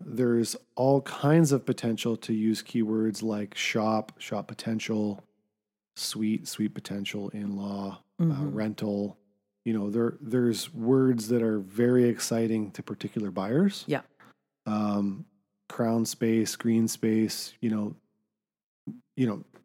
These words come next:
Speaker 1: painting the illusion that there's something around there that you can walk your dog or privacy, you know,
Speaker 2: Mm-hmm.
Speaker 1: items like that. So I would say the next tip would literally be, like, keywords, trying to get as many keywords that, that connect that home to what its potential could be.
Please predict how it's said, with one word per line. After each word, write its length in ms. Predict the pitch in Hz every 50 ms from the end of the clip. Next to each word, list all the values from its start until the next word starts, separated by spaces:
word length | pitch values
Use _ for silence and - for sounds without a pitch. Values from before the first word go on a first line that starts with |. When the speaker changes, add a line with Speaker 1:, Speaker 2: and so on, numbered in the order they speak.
| _ _
Speaker 1:
painting 400 | - - 156 151 147 156 143 135
the 80 | 131 127
illusion 440 | 120 117 123 131 135 120 127 117 113
that 160 | 110 104 -
there's 300 | - 104 98 - - - - - - - - - _ -
something 340 | - - 143 143 143 131 123
around 360 | 120 113 113 113 120 120 117
there 200 | 113 107 104 101
that 260 | 98 101 101 104 -
you 120 | 113 113 107
can 120 | - 110
walk 220 | 107 107 107 - -
your 60 | 107
dog 360 | 98 107 104 104 104 104 104
or 240 | 104 101 98 92 - _ _ _ _ - - - _ _
privacy, 480 | - 123 113 104 104 110 104 - - 110
you 280 | 104 101 101 101 104 101
know, 260 | 101 98 95 95 98 -
Speaker 2:
Mm-hmm. 360 | 202 180 151 160 170 160 147 131 120 - - - - -
Speaker 1:
items 360 | - 143 147 156 151 139 120
like 140 | 139 123 -
that. 360 | - 131 120 110 - - -
So 160 | - - 156 147
I 100 | 147 175
would 140 | 190 175
say 340 | - - 170 156 147 139 131 135 - - _ _ -
the 100 | 143 139
next 220 | 139 143 131 - -
tip 180 | - 139 117 -
would 80 | 120
literally 340 | 123 135 123 127 120 117 117
be, 140 | 107 117 117
like, 240 | 110 104 104 - -
keywords, 600 | - - 151 143 127 117 123 117 104 98 - -
trying 260 | - - 156 180 185
to 60 | 170
get 140 | 139 147 147 135
as 120 | 123 110
many 280 | 113 123 135 135 127 101
keywords 720 | - - - 160 147 131 117 120 123 123 120 113 101 98
that, 180 | 113 104 104 - _ _ -
that 180 | 120 110 - -
connect 460 | - 127 110 101 110 113 113 - -
that 200 | 120 110 110 113
home 340 | - - 107 107 110 117 120
to 120 | 120 - 123
what 140 | 107 110 104
its 120 | 101 -
potential 480 | - - - - - 101 104 - - 107
could 180 | - 117 101
be. 260 | 92 107 127 160 170